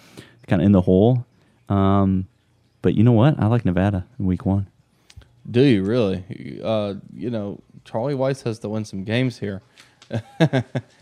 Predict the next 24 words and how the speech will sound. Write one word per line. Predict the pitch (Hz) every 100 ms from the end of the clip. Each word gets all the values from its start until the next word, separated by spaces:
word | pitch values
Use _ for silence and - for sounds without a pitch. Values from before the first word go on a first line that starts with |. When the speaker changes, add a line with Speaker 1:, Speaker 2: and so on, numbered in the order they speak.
| _ _ _
Speaker 2:
You | - 104
know, | 98
I, | 98 104
uh, | 101 98 92 _ _ - -
he's | 107 107 123
on | 131
the | 113
hot | 104 123 127
seat | - 98 95
here. | 98 92 95 -
Um, | 95 95 95 101 - 117 - _ _ _ _ -
they're | 139
talking | - 175 190
about | 185 180 165 135
B | 165
C | 160 170
S | 160
bowl | - 156 170
game | 156 135 127
for, | - 127 123
uh, | 117
for | -
Notre | 127 117 110
Dame. | 110 110 110